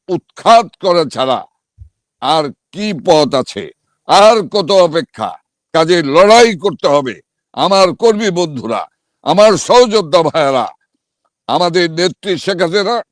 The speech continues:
আমাদেরকে নির্দেশ দিচ্ছেন, সেই নির্দেশ অনুসারে অনুসরণ করা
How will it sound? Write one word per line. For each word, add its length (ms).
আমাদেরকে 580
নির্দেশ 540
দিচ্ছেন, 480
সেই 400
নির্দেশ 680
অনুসারে 600
অনুসরণ 960
করা 380